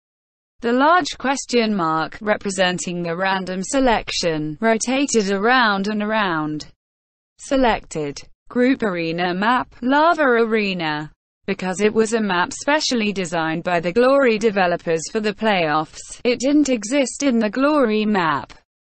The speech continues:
Just from the name, no one was sure what kind of map this was.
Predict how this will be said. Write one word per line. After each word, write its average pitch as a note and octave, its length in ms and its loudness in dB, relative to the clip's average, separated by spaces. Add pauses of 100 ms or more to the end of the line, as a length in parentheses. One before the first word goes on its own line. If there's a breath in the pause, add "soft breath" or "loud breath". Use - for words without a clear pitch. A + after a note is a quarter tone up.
(420)
Just C4+ 320 -2
from G3+ 180 -2
the B3 100 2
name, G3 420 -2
no A#3+ 340 2
one A#3+ 240 2
was A#3 160 0
sure D#4 320 0
what G#3+ 200 0
kind D4 380 0
of F#3 200 0
map F#3 280 -4
this G#3 320 -4
was. D#3 480 -4